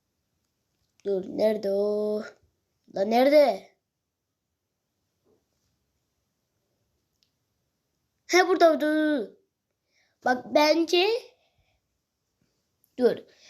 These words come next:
Bak bu teoriyi paylaşacağım ama bu bence gerçek değil yani bilmiyorum pek. Bu teori şimdi diyeceksiniz ki yani ne bileyim. Bu teori kesin ya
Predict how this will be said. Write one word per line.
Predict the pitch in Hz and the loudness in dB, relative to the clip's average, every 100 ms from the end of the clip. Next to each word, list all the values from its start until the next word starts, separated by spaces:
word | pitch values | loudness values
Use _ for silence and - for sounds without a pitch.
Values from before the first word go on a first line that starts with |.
| - - | -18 -2
Bak | 254 247 - | -2 0 -6
bu | 311 | -6
teoriyi | 349 330 330 339 339 330 330 349 | 0 0 0 0 0 2 2 -2
paylaşacağım | - 320 294 277 339 320 | -2 0 0 0 -2 -2
ama | 330 330 311 | 0 0 2
bu | 349 269 | 2 4
bence | 311 311 330 294 - _ _ _ _ 220 | 0 0 0 0 -2 _ _ _ _ -4
gerçek | 262 262 302 294 - | -2 0 -2 -4 -2
değil | 311 262 226 | -2 0 0
yani | 208 202 196 196 | -2 -2 -4 -6
bilmiyorum | 240 226 208 185 196 196 | -6 -6 -6 -6 -8 -8
pek. | 196 226 - _ - - _ _ _ _ _ _ _ _ _ _ _ _ 254 | -10 -10 -14 _ -20 -20 _ _ _ _ _ _ _ _ _ _ _ _ -10
Bu | 285 | -8
teori | - 359 370 381 381 392 359 294 - - 262 | -2 0 2 0 4 4 4 -4 -10 -20 -10
şimdi | - 302 311 294 | -4 -4 -4 -4
diyeceksiniz | 320 302 339 - 359 370 359 - | -4 -2 -6 -4 -4 -4 -6 -8
ki | 247 226 - _ _ _ - | -4 -4 -4 _ _ _ -12
yani | 220 220 208 220 - | -8 -6 -6 -8 -10
ne | 269 277 | -4 -2
bileyim. | 269 - - - _ _ _ _ _ _ 302 | -2 -6 -12 -16 _ _ _ _ _ _ -8
Bu | |
teori | - 359 349 349 349 | 0 2 2 0 -2
kesin | 359 330 339 - - _ _ _ _ _ _ _ 214 | -4 -2 -4 -6 -8 _ _ _ _ _ _ _ -2
ya | 226 220 | 0 0